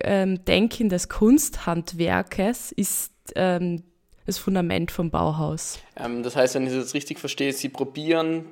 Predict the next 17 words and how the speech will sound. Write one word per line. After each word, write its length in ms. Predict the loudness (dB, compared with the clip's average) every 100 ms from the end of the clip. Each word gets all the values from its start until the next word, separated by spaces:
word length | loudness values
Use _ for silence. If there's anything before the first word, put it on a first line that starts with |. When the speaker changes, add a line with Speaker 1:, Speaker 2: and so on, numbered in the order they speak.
| 0
Speaker 2:
dass 160 | 0
man 100 | 0
die 60 | -4
Kunst 340 | -4 -6 -4
erlernen 360 | 0 0 0 -4
kann. 220 | -12 -16 -18 _ _ _ _ _ _ _ _ _ _
Speaker 1:
Genau, 260 | 6 8 8
es, 220 | 6 0
äh, 120 | 0 0 -2 -6
das 160 | -6 -4
Problem 260 | 2 4
ist, 140 | 4 2
wir 100 | -2
befinden 380 | -2 0 2 2
uns 180 | 2
ja 100 | 0
sozusagen 920 | -4 -6 -8 -4 0 2 0 -2 -4